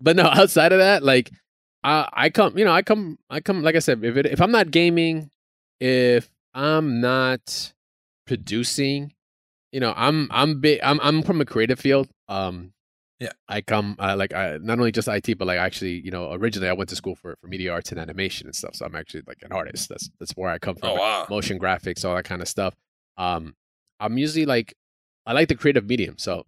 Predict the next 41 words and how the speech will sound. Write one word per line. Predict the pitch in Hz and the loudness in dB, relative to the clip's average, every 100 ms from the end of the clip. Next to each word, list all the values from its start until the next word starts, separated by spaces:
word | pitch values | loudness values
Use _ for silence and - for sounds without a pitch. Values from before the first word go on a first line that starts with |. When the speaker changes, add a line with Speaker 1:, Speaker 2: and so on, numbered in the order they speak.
| - | -8
Speaker 1:
I'm | 117 | -4
a | |
big | 113 123 | -2 0
movie | 107 101 | -2 -2
buff. | 104 101 _ _ _ _ _ _ _ _ _ - | -2 -4 _ _ _ _ _ _ _ _ _ -6
Speaker 2:
Yep. | 131 | 2
Speaker 1:
Comics | 135 123 123 - - | 4 4 0 -4 -6
and | 113 | -2
stuff. | - 120 | 2 2
I'm | 131 | 2
a | 208 | 4
nerd | 214 202 185 | 6 6 6
through | 180 | 4
and | 165 | 4
through, | 165 139 | 2 4
man. | 113 110 - - | 4 2 -2 -2
Like, | 104 107 | -2 2
I, | 113 135 135 | 4 4 4
I, | 104 117 117 | 4 2 2
eh, | 92 127 - | 0 -2 2
all | 143 143 | 4 6
of | 113 | 4
it, | 87 - _ | -2 -8 _
all | 120 113 | -2 0
of | 95 | 0
it. | 90 82 - | -4 -6 -6
Like, | 98 92 _ | -6 -6 _
you, | 101 107 | -10 -4
Speaker 2:
Hell | 117 101 | -2 -2
yeah. | 101 | -4
Speaker 1:
you | 101 | -2
name | 117 131 135 | 2 4 4
the | 120 | 2
nerdiest | 117 139 139 135 | 4 4 4 4
shit | - 143 | 4 6
ever. | 143 143 147 | 6 6 4
Like, | 113 98 85 | 4 2 0
I'll, | 98 104 98 | 0 0 0
I'm | 95 | -2
like, | 101 95 | -2 0
"Yeah, | 127 | -2